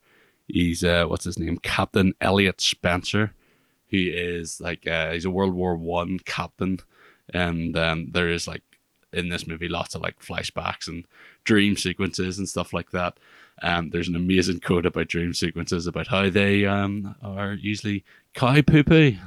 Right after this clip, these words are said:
so we call it that. Um, but, you know, it's a horror movie. There's gonna be stuff like that in it. For the most part, to be honest with this movie, uh, it's, it's, it's quite enjoyable. I thought I liked the kind of investigative journalist, um, who,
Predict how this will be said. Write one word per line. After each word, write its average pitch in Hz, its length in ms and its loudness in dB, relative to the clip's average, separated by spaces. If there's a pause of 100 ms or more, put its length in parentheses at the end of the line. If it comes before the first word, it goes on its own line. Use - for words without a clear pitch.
so 110 240 -2
we 107 100 0
call 107 220 0
it - 100 -4
that. 82 220 0 (560)
Um, 92 340 4 (280)
but, 98 220 2 (520)
you 107 100 0
know, 101 80 0
it's 98 100 -2
a 107 60 -2
horror 101 240 4
movie. 101 220 0
There's 95 180 -4
gonna 95 140 2
be 82 100 -6
stuff - 240 -8
like - 140 -10
that - 140 -10
in 82 120 -2
it. - 80 -4 (460)
For 117 180 4
the 131 100 10
most 190 300 8
part, 104 260 4
to - 80 0
be 78 160 0
honest 76 260 -2
with 80 100 0
this - 200 -6
movie, 85 340 0 (560)
uh, - 300 4
it's, - 280 0
it's, - 220 -4 (240)
it's - 240 -2
quite 269 240 2
enjoyable. 98 580 4
I 151 140 6
thought 151 300 4
I 120 80 4
liked 139 300 2
the 107 140 6
kind 95 240 4
of 87 120 2
investigative 85 920 -2 (460)
journalist, 90 720 0
um, 90 380 0 (180)
who, 107 140 -2